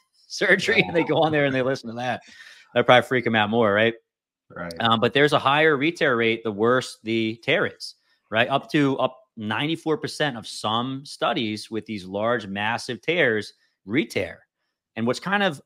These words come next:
Speaker 1: unfair is that when a cuff tear re-tears, it doesn't always fully tear to the same degree that it was prior to surgery. Sometimes it's a partial tear. So that's not really fair, right? And the other piece that's really cool is that even if you had a re-tear, your outcome's usually pretty good, meaning your pain goes down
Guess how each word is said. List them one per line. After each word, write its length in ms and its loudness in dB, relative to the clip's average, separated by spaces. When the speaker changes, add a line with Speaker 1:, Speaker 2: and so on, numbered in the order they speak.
Speaker 1:
unfair 520 4
is 100 0
that 220 -2
when 160 -6
a 60 -4
cuff 340 0
tear 480 0
re-tears, 920 -2
it 280 -12
doesn't 140 0
always 200 2
fully 340 2
tear 440 2
to 120 -12
the 100 -8
same 240 -6
degree 300 -4
that 60 -4
it 80 -6
was 240 -2
prior 320 -6
to 100 -6
surgery. 280 -2
Sometimes 300 -6
it's 100 -16
a 40 -20
partial 320 -4
tear. 240 -12
So 100 -10
that's 120 -8
not 120 -4
really 160 -8
fair, 380 -12
right? 260 0
And 60 -4
the 40 2
other 120 2
piece 240 0
that's 140 -8
really 220 0
cool 240 -4
is 120 -4
that 200 -4
even 240 -4
if 100 -6
you 100 -2
had 180 2
a 60 0
re-tear, 540 2
your 140 -4
outcome's 400 0
usually 220 -6
pretty 240 -8
good, 300 -6
meaning 200 -8
your 120 -8
pain 240 -4
goes 180 -2
down 420 -2